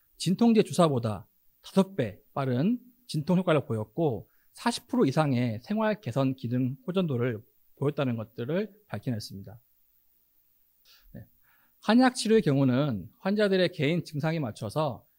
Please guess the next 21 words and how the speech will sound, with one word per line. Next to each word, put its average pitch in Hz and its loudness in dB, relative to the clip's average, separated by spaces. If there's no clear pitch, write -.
잘 151 -6
관리된 147 0
여러 180 -2
다양한 131 -4
약재들을 127 -8
조합하여서 151 -6
탕약 262 0
등으로 117 -6
만듭니다. 107 -12
이런 170 -2
한약을 214 -2
통해서 151 -4
부족한 160 -2
몸의 131 -4
에너지를 131 -4
높여 113 -6
질병을 175 0
치료하는 123 -4
인체의 131 -4
자생력을 156 -4
높여줍니다. 110 -8